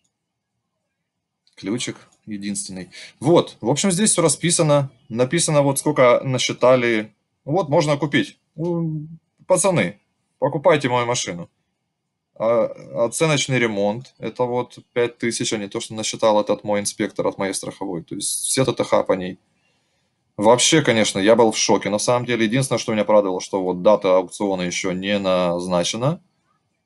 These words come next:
И более того, я им ещё тайтл не принёс, документ права собственности, поэтому вот,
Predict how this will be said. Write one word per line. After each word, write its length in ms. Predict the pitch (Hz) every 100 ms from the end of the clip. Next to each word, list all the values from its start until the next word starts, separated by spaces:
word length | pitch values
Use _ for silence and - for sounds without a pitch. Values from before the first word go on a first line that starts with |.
| -
И 140 | 110
более 260 | 98 113 104
того, 160 | 107
я 200 | 95 101 104
им 120 | 101
ещё 320 | 92 104 92 -
тайтл 380 | - 101 - 123
не 120 | 131
принёс, 580 | 139 147 147 170 - - _
документ 420 | - 131 139 139 131
права 200 | 127 123
собственности, 580 | 139 127 - 123 -
поэтому 760 | 117 104 95 101 117 117 117 107
вот, 220 | 101 95